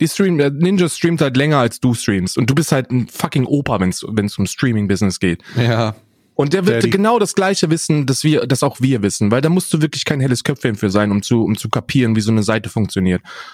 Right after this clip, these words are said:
Speaker 1: Und,
Speaker 2: Mhm.
Speaker 1: und dass die das nicht, dass die ihre Ex-, Expertise nicht teilen und da wirklich forciert,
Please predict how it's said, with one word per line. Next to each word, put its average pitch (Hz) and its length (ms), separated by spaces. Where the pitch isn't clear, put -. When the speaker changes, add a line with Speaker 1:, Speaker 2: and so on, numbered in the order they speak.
Speaker 1:
Und, 123 280
Speaker 2:
Mhm. 98 60
Speaker 1:
und 135 260
dass 135 320
die 220 120
das 220 220
nicht, - 340
dass 139 140
die 196 140
ihre 165 140
Ex-, - 280
Expertise 160 640
nicht 127 200
teilen 156 380
und 120 140
da 117 180
wirklich 120 400
forciert, 196 680